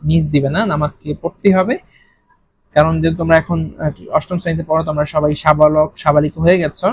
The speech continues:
ইসলামের দৃষ্টিতে তোমাদের পূর্ণাঙ্গ বয়স শুরু হয়েছে। তো তোমরা তোমাদের যেই কার্যকলাপ, সেটা যদি ভালো কাজ করো, সেটা যেমন তুমি যেমন সওয়াব পাবে, প্রত্যেকটি জিনিস যেমন ভালো জিনিস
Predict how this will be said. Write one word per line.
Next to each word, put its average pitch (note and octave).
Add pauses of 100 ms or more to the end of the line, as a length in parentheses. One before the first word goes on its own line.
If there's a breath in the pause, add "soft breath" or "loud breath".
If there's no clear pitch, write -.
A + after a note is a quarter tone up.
(680)
ইসলামের D#3+
দৃষ্টিতে D#3+
তোমাদের D3+
পূর্ণাঙ্গ E3 (140)
বয়স E3 (120)
শুরু E3
হয়েছে। C#3 (120)
তো G3+ (100)
তোমরা D#3+ (460)
তোমাদের D#3 (520)
যেই D3+ (240)
কার্যকলাপ, D#3+
সেটা D3+ (120)
যদি D3+ (100)
ভালো D#3
কাজ E3+
করো, E3+
সেটা D#3
যেমন D#3
তুমি D#3
যেমন D3+ (100)
সওয়াব E3
পাবে, D3+ (180)
প্রত্যেকটি E3
জিনিস D#3+ (120)
যেমন D#3 (380)
ভালো D3+
জিনিস E3